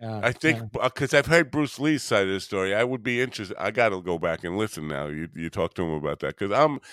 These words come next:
Speaker 2: interested in hearing his side of the story, 'cause I've heard Bruce Lee several times, uh, on, on how Bruce Lee felt disrespected that he should even have to fight this guy. And, like, "Who is he? He's nobody. I'm Bruce Lee. <laughs> You know who I am?" <laughs>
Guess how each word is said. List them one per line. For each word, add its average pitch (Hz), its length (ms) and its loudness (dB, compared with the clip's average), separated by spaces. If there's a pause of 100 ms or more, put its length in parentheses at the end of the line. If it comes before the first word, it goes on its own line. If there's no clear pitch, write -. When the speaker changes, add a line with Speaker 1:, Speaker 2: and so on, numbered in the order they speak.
(120)
Speaker 2:
interested 117 440 -2
in 107 80 -4
hearing 104 260 2
his 131 240 0
side 110 220 2
of 104 60 0
the 98 80 -2
story, 110 220 -4
'cause 98 200 -8
I've 101 120 -2
heard 107 220 0
Bruce 110 260 -2
Lee 110 200 0
several 110 500 0
times, 87 480 -4 (500)
uh, - 40 -6
on, 82 580 -2
on 85 220 -8
how 90 200 -2
Bruce 92 380 -6
Lee 98 120 -2
felt 90 380 -4
disrespected 92 720 -4
that 82 120 0
he 82 80 -4
should 80 240 -6
even 85 340 -6
have 82 220 -8
to 76 80 -12
fight 87 400 -4
this - 180 -12
guy. 69 280 -6
And, 80 300 -10
like, 82 260 -10
"Who 147 220 2
is 147 140 6
he? 85 80 0
He's 127 200 2
nobody. 170 680 8
I'm 156 260 6
Bruce 220 300 4
Lee. 294 220 6
<laughs> - 40 4
You - 180 2
know - 120 4
who - 140 2
I - 100 8
am?" 208 400 4 (840)
<laughs> 117 520 2